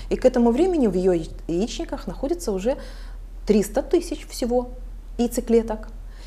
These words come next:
И когда мы говорим о том репродуктивном возрасте, самом активном, это тот возраст, который с восемнадцати до двадцати пяти лет, это вот то, когда нужно рожать первенца. Меня часто спрашивают пациенты:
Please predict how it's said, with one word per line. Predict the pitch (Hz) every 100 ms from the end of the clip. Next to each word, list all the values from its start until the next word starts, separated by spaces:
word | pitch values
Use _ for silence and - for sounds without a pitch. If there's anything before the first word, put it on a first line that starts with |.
| - -
И | 196
когда | 208 208 220
мы | 214
говорим | 190 196 196 -
о |
том | 175 220 196
репродуктивном | 170 175 165 - 190 165 156
возрасте, | 240 294 208 -
самом | - 202 185 165 -
активном, | 175 - - 185 147 143 - - -
это | 170
тот | 165 165 165
возраст, | 208 202 160 -
который | 156 170 151
с | -
восемнадцати | 180 - 208 214 180 - - -
до | - 180
двадцати | 165 185 196 -
пяти | 175 151 - 139
лет, | 180 320 - - - -
это | - 165
вот | 165 170 - - - -
то, | 302
когда | - 202 175
нужно | 196 254 196
рожать | 175 208 214 -
первенца. | 175 156 - - - -
Меня | 208
часто | 240 320 311
спрашивают | - - 185 - 190
пациенты: | - - 160 - -